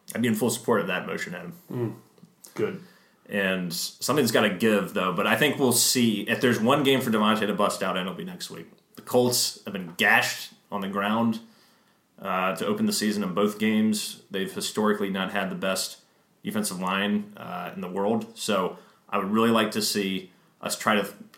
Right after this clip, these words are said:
Speaker 1: slam the ball down their throats. Maybe give Matt, it would be nice to give Matt a week to, you know, not have to feel like he has to be the hero.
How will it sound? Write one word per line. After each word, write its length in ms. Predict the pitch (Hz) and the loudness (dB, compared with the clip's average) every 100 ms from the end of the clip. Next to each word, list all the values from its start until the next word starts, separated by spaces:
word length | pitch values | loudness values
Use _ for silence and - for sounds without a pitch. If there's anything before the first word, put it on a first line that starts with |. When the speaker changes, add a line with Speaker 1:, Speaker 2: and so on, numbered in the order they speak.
| _ _ | _ _
Speaker 1:
slam 400 | - - 113 113 | -2 0 4 4
the 60 | 107 | 4
ball 180 | 104 101 | 4 2
down 160 | 101 | 2
their 80 | 98 | 0
throats. 360 | - 98 98 - | -2 -2 0 2
Maybe 140 | 104 | 2
give 220 | 107 98 | 4 2
Matt, 380 | 98 104 104 95 | 2 2 4 2
it 40 | 101 | -2
would 60 | |
be 60 | 101 | 0
nice 220 | 104 104 | 0 2
to 60 | 110 | 0
give 160 | 87 | -2
Matt 340 | 98 95 92 - | 0 0 0 -4
a 80 | 92 | -6
week 360 | 92 92 - | -4 -6 -6
to, 260 | - 87 - - _ _ _ | -6 -6 -6 -14 _ _ _
you 80 | - | -6
know, 160 | 92 87 | -4 -2
not 280 | 95 110 - | 0 0 2
have 300 | 95 - - | 0 0 -4
to 200 | 92 85 - | -6 -6 -14
feel 240 | - 110 | -2 0
like 160 | 92 87 | 0 0
he 60 | |
has 100 | 92 - | -2 -2
to 80 | |
be 80 | 95 | -6
the 80 | 85 | -4
hero. 440 | 98 90 78 - | -4 -2 -2 -4